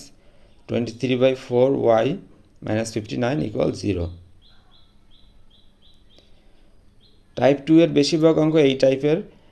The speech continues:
এরপর আছে টাইপ থ্রি। তো টাইপ থ্রি এর প্রথম যে ম্যাথটা আছে, একটা বৃত্ত থ্রি কমা ফাইভ এবং সিক্স কমা ফোর বিন্দু দিয়ে যায়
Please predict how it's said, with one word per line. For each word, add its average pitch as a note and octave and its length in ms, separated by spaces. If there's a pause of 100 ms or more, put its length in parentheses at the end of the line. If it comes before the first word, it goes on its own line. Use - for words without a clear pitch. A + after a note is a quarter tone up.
(120)
এরপর C3 300
আছে C#3+ 220
টাইপ C3 260 (120)
থ্রি। C#3+ 260 (720)
তো A2 100
টাইপ B2+ 320
থ্রি C#3+ 200
এর D3 160
প্রথম C#3+ 340
যে D#3 120
ম্যাথটা C3+ 380
আছে, B2 260 (920)
একটা A#2 260
বৃত্ত C#3 380 (160)
থ্রি C#3+ 240
কমা C#3+ 240
ফাইভ C#3+ 340 (520)
এবং B2 240 (340)
সিক্স C#3 380 (100)
কমা C#3 300 (580)
ফোর B2+ 260
বিন্দু B2+ 340
দিয়ে B2 240
যায় A#2 220